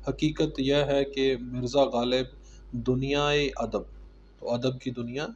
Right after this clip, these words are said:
منو آپ لکھتے ہیں، دنیائے ادب پر غالب ہیں۔ تو ادھر لے پاسے لکھ ہونا سی گا،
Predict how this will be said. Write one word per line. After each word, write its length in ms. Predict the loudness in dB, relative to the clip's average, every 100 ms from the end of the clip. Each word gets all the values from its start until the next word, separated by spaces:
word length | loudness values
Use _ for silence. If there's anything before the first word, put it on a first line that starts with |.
| -12
منو 220 | -8 -6
آپ 120 | -2
لکھتے 280 | -2 -2 -4
ہیں، 60 | -4
دنیائے 580 | -2 -4 -2 0 0 0
ادب 420 | 2 0 0 6
پر 180 | 6 6 0 -10 -12 -14 -20 -20 -20 -20 -14 0
غالب 280 | 4 4 2 -2 -16 -20 -4 -2
ہیں۔ 120 | -2 -4 -16 -14 -14 -14 -14 -14
تو 80 | -8
ادھر 200 | -6 -4
لے 60 | -4
پاسے 240 | -4 -6
لکھ 180 | -8 -8
ہونا 140 | -12
سی 160 | -12
گا، 80 | -12